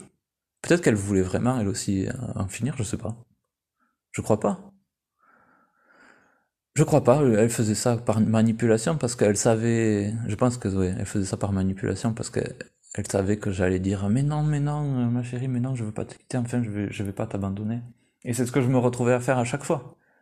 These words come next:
Je me disais, « Cette fois, je lui dis, c'est fini. » Et puis elle, elle me disait, « Ah, donc quoi, tu veux me quitter, c'est ça ? Tu veux m-, m'abandonner ? Tu veux abandonner, oui. Tu veux me laisser toute seule ? »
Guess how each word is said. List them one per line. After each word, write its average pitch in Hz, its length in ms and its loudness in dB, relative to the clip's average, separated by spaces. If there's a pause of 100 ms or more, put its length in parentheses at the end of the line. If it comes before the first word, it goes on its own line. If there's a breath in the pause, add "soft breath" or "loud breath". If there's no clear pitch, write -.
(180)
Je - 140 -4
me 110 60 2
disais, « 107 160 0
Cette 147 220 0
fois, 170 160 4
je 127 100 2
lui 110 140 4
dis, 92 160 -4 (100)
c'est - 120 -4
fini. » 101 260 -2 (320)
Et - 80 -6
puis 131 160 0
elle, 127 200 4
elle 110 80 2
me 98 100 -2
disait, « 101 380 -2 (1300)
Ah, 156 260 -2
donc 135 300 -2
quoi, 143 220 0
tu 143 120 -10
veux 131 80 -4
me 139 100 -2
quitter, - 280 -6
c'est 151 120 -8
ça ? 147 260 -4
Tu 143 120 -8
veux 127 60 -4
m-, 127 180 0
m'abandonner ? 127 760 0
Tu 117 140 -8
veux 107 200 -4
abandonner, 107 540 -4
oui. 101 80 -8 (840)
Tu 123 100 -4
veux 120 80 2
me 127 120 2
laisser 120 220 -2
toute - 180 -14
seule ? » 120 260 -2